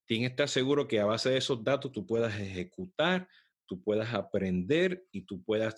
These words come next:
ajustarte. Esto es repetitivo, o sea, estás en un proceso de prueba constantemente. Estar seguro que entiendas muy claro la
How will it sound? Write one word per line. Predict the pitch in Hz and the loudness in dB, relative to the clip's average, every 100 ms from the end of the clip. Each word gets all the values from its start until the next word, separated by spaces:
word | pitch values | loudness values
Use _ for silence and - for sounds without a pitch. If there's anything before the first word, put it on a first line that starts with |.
| - | -4
ajustarte. | 98 92 - - 101 85 - 85 | -6 -8 -6 -2 0 -2 -4 -6
Esto | 85 - 107 | -2 0 0
es | 110 | 0
repetitivo, | 110 90 95 87 90 104 95 78 | -2 0 -2 -4 -2 0 0 -2
o | |
sea, | - 92 | -4 -4
estás | - 104 110 | -2 -2 0
en | 123 | 0
un | 113 | 0
proceso | - 101 117 107 113 | -2 0 0 2 2
de | 95 | 2
prueba | 92 104 117 110 | -2 0 2 0
constantemente. | 110 92 - - 87 90 92 78 69 - - _ - - - - - - _ _ | -2 -8 -8 -10 -10 -8 -8 -8 -12 -16 -20 _ -20 -20 -18 -18 -20 -20 _ _
Estar | 110 - 135 151 | -2 2 0 2
seguro | 180 165 185 180 | 4 4 4 2
que | 135 | 0
entiendas | 110 - 135 151 156 139 117 | 0 -2 0 2 4 2 2
muy | 120 127 151 147 | 2 2 0 0
claro | 160 160 160 135 | 0 2 4 2
la | 104 | 0